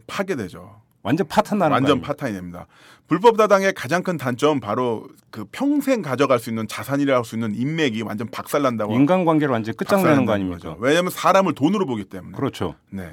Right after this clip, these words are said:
Speaker 2: 수단으로 보는 거잖아요. 내
Speaker 1: 그렇죠.
Speaker 2: 친구를. 얼마 전까지만 해도 그렇게, 그러니까 죽고 못 살면서 좋아하던 친구인데 어느
Speaker 1: 네.
Speaker 2: 순간에 원수가 되는 거 아니에요?
Speaker 1: 원수가 되고 분명히 깔끔하게 헤어졌는데
Speaker 2: 예.
Speaker 1: "자니?" 라고서 문자 보내면서 <laughs> "좋은 아르바이트인데 가지 않을래?"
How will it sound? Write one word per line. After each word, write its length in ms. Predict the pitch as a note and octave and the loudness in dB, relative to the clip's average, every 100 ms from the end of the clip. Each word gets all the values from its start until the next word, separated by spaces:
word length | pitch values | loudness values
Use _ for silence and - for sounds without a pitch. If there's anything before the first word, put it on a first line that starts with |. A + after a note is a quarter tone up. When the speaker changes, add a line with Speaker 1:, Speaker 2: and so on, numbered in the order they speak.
| G#2 | -14
Speaker 2:
수단으로 420 | - - B3+ A#3+ G3 | -8 4 4 6 2
보는 160 | E3 | -2
거잖아요. 320 | C3 G2+ F2+ | -4 -6 -8
내 120 | E2 F#2 | -6 -6
Speaker 1:
그렇죠. 220 | G#2+ B2+ | -4 -4
Speaker 2:
친구를. 280 | C3 F2+ D#2 E2+ _ _ - | -4 -4 -8 -18 _ _ -2
얼마 220 | B2+ F3 | 2 4
전까지만 440 | F#3 F3+ E3+ D3+ | 4 2 0 2
해도 100 | C#3 | -2
그렇게, 280 | C#3 C#3+ D3 | -2 -4 0
그러니까 340 | C3+ A#2+ B2 A2 | 0 2 0 0
죽고 280 | - - | -4 -2
못 100 | D3 | -2
살면서 360 | C3 B2+ A#2 A2 | -2 -4 -6 -8
좋아하던 400 | - G#2 G#2+ G2 | -4 -2 -2 -2
친구인데 540 | - D#3 A#2+ G2 G2+ D#2+ | -4 -2 -2 0 0 0
어느 120 | G#2+ | 0
Speaker 1:
네. 60 | B2 | -2
Speaker 2:
순간에 260 | B2 B2 F#2 | -2 -4 0
원수가 380 | G#2 A2+ A2 | 2 0 -2
되는 200 | F2 E2+ | -4 -6
거 100 | D#2 | -10
아니에요? 120 | D2 A#2 | -4 2
Speaker 1:
원수가 360 | C#3+ D3 C#3+ | 2 4 4
되고 280 | C3 B2 D#3+ | 4 2 -2
분명히 460 | - D3 D3+ D3 D3 | -2 0 0 0 0
깔끔하게 460 | F3 F#3+ F3+ E3 | 0 0 -2 0
헤어졌는데 720 | D#3+ F3 D3+ B2+ A#2 C3+ G#3 G#2 | 0 -2 0 -2 -2 -2 -4 -4
Speaker 2:
예. 260 | F#2+ F2 _ | -8 -8 _
Speaker 1:
"자니?" 420 | - G2+ C3+ - | -8 -2 2 2
라고서 320 | - A#2 A#2+ A2+ | 2 -4 -4 -8
문자 280 | B2 D#3 | -2 2
보내면서 380 | D3+ D3 C3 - - C#4 - A3 B3+ - | 4 6 6 4 6 4 4 0 0 -4
<laughs> 440 | B3 - G3 E3+ | -6 -6 -6 -2
"좋은 280 | - F3 F3 | 4 6 8
아르바이트인데 640 | D3+ D#3+ E3 D#3 D3+ D3 | 8 8 6 4 0 -2
가지 300 | D3+ C3 D3 | -2 -2 2
않을래?" 440 | B2+ C3 C3+ F3+ | 2 2 4 4